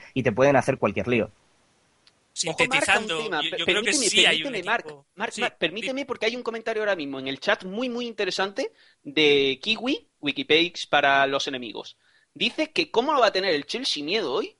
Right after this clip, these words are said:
Speaker 3: si, si pierden se quedan sin Champions. Yo creo que ningún jugador del Chelsea hoy en Múnich va a estar pensando en las Champions del año que viene. Creo que a ninguno le importa.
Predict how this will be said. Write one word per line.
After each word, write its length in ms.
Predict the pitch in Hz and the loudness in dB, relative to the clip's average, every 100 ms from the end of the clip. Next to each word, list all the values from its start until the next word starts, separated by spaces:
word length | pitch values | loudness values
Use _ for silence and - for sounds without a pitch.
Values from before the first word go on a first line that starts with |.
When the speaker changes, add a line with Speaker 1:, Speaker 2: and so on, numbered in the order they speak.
| _ | _
Speaker 3:
si, 320 | - - 160 | -8 -6 -4
si 180 | - 165 | -4 -4
pierden 400 | 180 262 302 302 | 0 0 2 0
se 220 | - 160 | 0 -2
quedan 240 | 233 240 | -2 -2
sin 180 | - 170 | -2 -4
Champions. 720 | - 131 123 120 127 - - _ | -2 -2 -2 -8 -10 -10 -16 _
Yo 240 | 160 285 | 2 2
creo 300 | 294 339 339 | 6 4 4
que 140 | - 233 | 2 2
ningún 420 | 240 240 269 320 | 2 4 6 6
jugador 480 | 311 302 254 175 151 | 8 8 8 6 6
del 200 | 160 160 | 2 0
Chelsea 560 | - 285 269 - 190 | 0 0 0 0 4
hoy 200 | 156 294 466 _ _ _ _ _ | 4 4 0 _ _ _ _ _
en 180 | 175 165 | 0 2
Múnich 380 | 262 330 - - 170 | 0 -2 -4 -14 0
va 40 | |
a 60 | 226 | 0
estar 260 | - 165 - | 2 0 0
pensando 480 | 156 147 233 269 | -4 0 -2 0
en 60 | 262 | -2
las 100 | 185 | 0
Champions 380 | 233 226 226 214 | -2 -4 -6 -4
del 100 | 208 | -4
año 200 | 202 190 | -4 -4
que 100 | 156 | -4
viene. 260 | 117 113 - | -4 -10 -12
Creo 220 | - 302 | -2 0
que 80 | - | 2
a 40 | 269 | 0
ninguno 500 | 220 196 233 370 349 | 0 -2 0 2 2
le 80 | |
importa. 440 | 240 - 135 - | 0 0 -6 -6